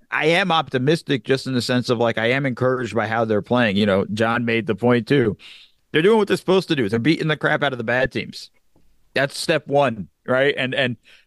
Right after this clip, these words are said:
and they have a really nice win with the Clippers, and, and there's still a lot of season left to be played. Like, I think they can do some real interesting things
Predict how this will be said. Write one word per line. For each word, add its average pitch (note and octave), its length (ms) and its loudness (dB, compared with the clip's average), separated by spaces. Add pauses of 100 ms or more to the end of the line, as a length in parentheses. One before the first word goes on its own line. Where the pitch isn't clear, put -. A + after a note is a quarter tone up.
(120)
and C3+ 120 -4
they C3+ 120 0
have D3 180 -2
a C3+ 80 -2
really D3 320 4
nice C#3 300 -2
win C3+ 240 0
with C3 160 4
the A#2 80 2
Clippers, A2 500 0
and, G#2+ 260 0
and A2 240 0 (140)
there's B2+ 220 2
still C3 180 4
a A#2+ 160 4
lot B2 220 2
of A#2 80 -4
season A#2+ 360 -2
left A2+ 240 2
to A2+ 80 -2
be G#2 140 0
played. A#2 460 0
Like, G#2+ 160 0
I A2 80 0
think D#3+ 240 -2
they D3+ 140 0
can A#2+ 120 0
do C3+ 160 2
some B2 180 2
real A#2+ 200 6
interesting A2 460 0
things A#2 360 2